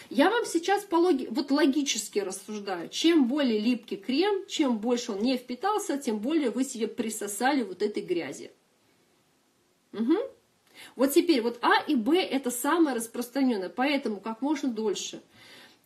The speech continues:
Сорок пять минут это оптимально, да, а если вы ещё немножечко и промокнули, чтобы убрали, а, знаете, как я говорю, этот, э, сауну, лишнее оно вам не нужно, вы его убрали, вы ложитесь, да, даже вот салфеточка, вот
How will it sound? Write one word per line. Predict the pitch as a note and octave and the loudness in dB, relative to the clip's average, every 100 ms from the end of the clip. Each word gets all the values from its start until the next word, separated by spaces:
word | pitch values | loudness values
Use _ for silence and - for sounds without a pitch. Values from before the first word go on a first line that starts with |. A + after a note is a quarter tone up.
| _ - | _ -12
Сорок | - F4 G#4 G4 | -2 2 4 2
пять | - D#4+ C#4+ | 0 2 4
минут | B3+ D#4+ C4+ | 4 2 0
это | A#3 | -4
оптимально, | G#3 - A3+ G#3+ G#3 E3+ - | -6 -4 -4 -2 -2 -6 -10
да, | F#3+ B3 C#4+ | -6 -4 -2
а | A#3 | 0
если | B3 C#4+ C#4 | 0 0 0
вы | A#3 C4 | 2 2
ещё | - C4+ | 2 2
немножечко | C4 C4+ B3 A#3 - A3+ | 4 4 2 -2 -4 -4
и | |
промокнули, | A3 A#3 B3+ C4+ F4 A4 F4+ | -2 0 0 0 0 2 2
чтобы | C4 B3 G#3+ | 0 -4 -2
убрали, | A#3+ A3+ A#3+ G#3+ G3 F#3+ - - - | -2 0 2 2 -2 -6 -14 -16 -8
а, | F#3+ | -4
знаете, | G#3 D4 C#4+ | 0 0 0
как | A3+ - | -6 -6
я | F#3+ | -6
говорю, | G3+ A3+ C4+ | -2 2 2
этот, | G3+ F3 D#3+ - | 2 -2 -10 -12
э, | D#3+ D3 F3+ F3 - - _ _ _ _ _ _ - - | -12 -12 -14 -18 -20 -20 _ _ _ _ _ _ -20 -14
сауну, | - D4 C#4 G#3 F3 D3+ | -4 2 4 2 -2 -4
лишнее | A3 D#4+ E4+ C4 G3+ | 4 4 4 2 -2
оно | F#3+ G#3 | -2 -2
вам | G#3 A3 | -2 2
не | B3+ | 4
нужно, | B3 G3+ F3 | 4 0 -4
вы | E3 B3 | -2 0
его | A#3+ A3+ | 0 -2
убрали, | A#3 B3+ G4 A#4 G4 | -4 -2 0 2 0
вы | D4 A3 A#3+ | 0 -2 -2
ложитесь, | A3 A3+ F4+ - A#3 | -2 0 0 0 -6
да, | F#3+ A#3 G#3+ | -8 -6 -4
даже | A3 G#3 | -4 -4
вот | G3+ G3+ - | -2 -4 -4
салфеточка, | G3+ G#3 - - - - | -8 -6 -8 -8 -14 -12
вот | F3 F3 | -10 -10